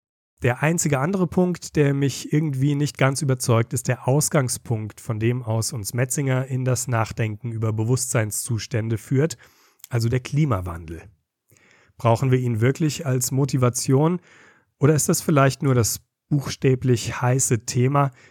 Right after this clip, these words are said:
mit dem in diesem Buch unsere Aufmerksamkeit auf eine vermeintlich trockene Theorie gelenkt werden soll?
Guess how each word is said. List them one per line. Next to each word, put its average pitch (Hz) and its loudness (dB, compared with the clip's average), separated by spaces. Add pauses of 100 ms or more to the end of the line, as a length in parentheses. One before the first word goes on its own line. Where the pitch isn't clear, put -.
(120)
mit 131 0
dem 131 4
in 135 -2
diesem 147 2
Buch 139 2
unsere 127 -2
Aufmerksamkeit 113 -2
auf 107 0
eine 110 -2
vermeintlich 113 -2
trockene 117 -2
Theorie 120 2
gelenkt 110 -2
werden 92 -4
soll? 90 -6